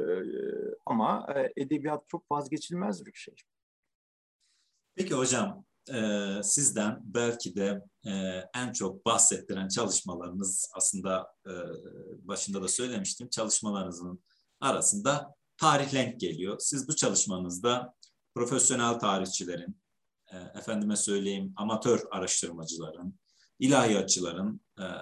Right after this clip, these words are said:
Speaker 2: tarih üzerindeki e, ne diyelim, müdahalelerinin yanlışlıklarına, e,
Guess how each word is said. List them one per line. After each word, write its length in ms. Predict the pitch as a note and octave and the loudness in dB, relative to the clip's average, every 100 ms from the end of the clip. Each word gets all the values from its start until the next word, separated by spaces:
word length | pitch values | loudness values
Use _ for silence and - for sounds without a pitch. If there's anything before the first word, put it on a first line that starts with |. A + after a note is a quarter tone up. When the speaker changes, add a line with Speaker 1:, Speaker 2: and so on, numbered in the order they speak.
| E2+ E2+ F#2+ - | -10 -12 -10 0
Speaker 2:
tarih 380 | C#3+ A#2+ G#2 B2 | 4 4 2 -2
üzerindeki 840 | G2 G2+ F#2+ F#2+ F2+ - B2 A#2 - - - _ - | 0 0 0 -2 -2 0 -2 -2 -14 -20 -20 _ -6
e, 40 | F#2+ F#2 F#2 F#2 F#2+ G2 | -2 -2 -2 -2 -2 -2
ne 340 | A2+ A2+ B2 | -2 -2 0
diyelim, 340 | G2+ F2+ B2 A#2 A2 | 0 -2 -4 -6 -10
müdahalelerinin 840 | A#2 A2+ G#2+ G2+ F#2+ G2 A2 C#3+ D3 | -4 2 4 4 2 0 0 -2 -2
yanlışlıklarına, 840 | A2 A2 A2+ - - - F#2 A2+ | 0 0 4 2 2 -2 -2 0
e, 120 | D3+ | 0